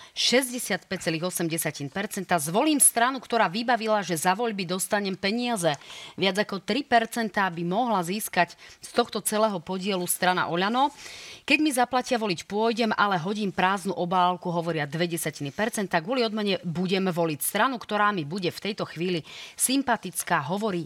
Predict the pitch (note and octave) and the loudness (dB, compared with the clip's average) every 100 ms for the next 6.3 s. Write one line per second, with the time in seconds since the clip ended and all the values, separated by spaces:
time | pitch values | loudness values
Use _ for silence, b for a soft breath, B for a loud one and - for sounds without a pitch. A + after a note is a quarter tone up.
0 | - - D3+ F#3+ A3 C#4+ - A3 - - | -8 -10 -2 4 4 4 0 -2 -2 -12
1 | - A3+ A3+ E3+ - G#3+ A3+ F3+ G3 G3 | -4 0 0 0 -2 -2 0 -2 -2 -2
2 | G#3+ G3 G3 G#3+ - A3 F#3 D#3 B B | -2 -4 -2 -2 -2 -2 2 0 B B
3 | B B A3 - C#4 G#3+ A3+ C4 C4 B3 | B B -2 0 -4 -2 2 2 2 4
4 | A3+ F#3+ F#3+ B3 B3 A#3+ A#3 A3 E3 D#3 | 4 4 0 2 2 2 2 -2 0 2
5 | F3+ - - B B B B B B - | 0 -2 -12 B B B B B B 0
6 | G3+ A#3+ | 0 2